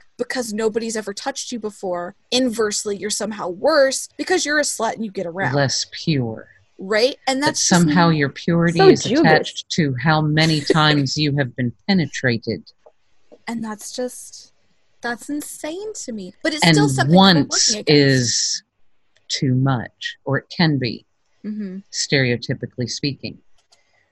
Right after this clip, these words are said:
Speaker 2: Right? The idea that, that you're, you're lesser or tainted,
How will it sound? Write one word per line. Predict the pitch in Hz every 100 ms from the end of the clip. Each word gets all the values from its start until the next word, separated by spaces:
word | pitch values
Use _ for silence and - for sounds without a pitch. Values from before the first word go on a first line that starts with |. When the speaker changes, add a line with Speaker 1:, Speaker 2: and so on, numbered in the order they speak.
| _ -
Speaker 2:
Right? | 127 151 -
The | 139 156
idea | 202 180 170 143
that, | - _ -
that | 123 - _ _
you're, | 123 117 107
you're | 82 110 107 131
lesser | 160 - 156 -
or | 101
tainted, | - - 131 135 - 120